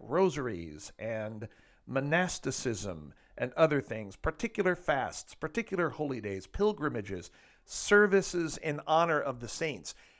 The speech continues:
These are the things that were preached in churches in the generation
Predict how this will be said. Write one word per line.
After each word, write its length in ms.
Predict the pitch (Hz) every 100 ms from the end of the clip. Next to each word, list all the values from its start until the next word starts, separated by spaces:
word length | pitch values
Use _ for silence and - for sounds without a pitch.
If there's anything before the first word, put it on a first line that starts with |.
| _ 127
These 320 | 214 277 269
are 40 |
the 120 | 156
things 440 | 147 160 143 156 127
that 180 | 139 -
were 100 | 135
preached 500 | - 185 190 - -
in 180 | 135 139
churches 760 | - 220 233 - 80 82 120 - _ _ _ -
in 240 | 185 185
the 80 | 170
generation 840 | 143 170 156 135 135 139 156 131